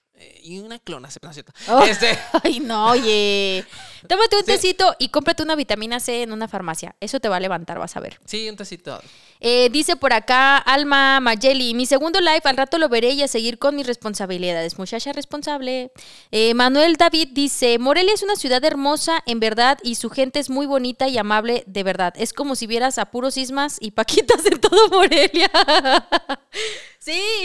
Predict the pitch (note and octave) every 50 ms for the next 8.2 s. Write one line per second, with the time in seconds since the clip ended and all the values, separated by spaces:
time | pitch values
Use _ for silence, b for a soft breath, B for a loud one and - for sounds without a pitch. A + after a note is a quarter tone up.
0 | E4+ D4 F4 F4 G#4 G#4 G4+ F#4 - D4 C#4+ C4 C4 B3 A3+ A3+ A#3 A3 A3 G#3
1 | A3 A3+ A3+ A3+ A3 G#3+ G#3+ G#3+ G3+ G3 F3+ F3 E3+ F3+ G#3 A3+ A3+ A3 G3+ F#3+
2 | F#3 F3 G3 F#3+ F3+ F3 F3 D#3+ D3+ C#3+ D3 E3+ G3+ G#3 G#3 G#3 G3+ G3+ G3 G3
3 | - D3 C#3+ D3+ E3+ F#3 G3+ G#3 G#3 G3 E3+ D#3 - - - C3+ - B2+ B2 C3+
4 | D3 F3 G3+ G3 G3+ F#3+ F#3+ G3 - C4 C4 C4 C4 C4 C4+ C#4+ D#4 E4 E4+ F#4
5 | F#4 E4+ E4+ - F4+ F#4 - D#4+ C4 A3+ A#3 B3 C4 D#4+ F4 G4 G4 - A#3 A#3
6 | A3+ A3 G#3 G#3 G#3 G#3 - A#3+ - C#4 C#4 C4+ A#3+ A3 - A#3+ A#3+ B3 C#4 F#4
7 | G#4+ - - - - C4 B3 A#3+ A3+ A3+ A#3 B3+ C4+ C#4+ C4+ A3+ G#3+ - B3 B3
8 | C4 C#4+ C#4+ B3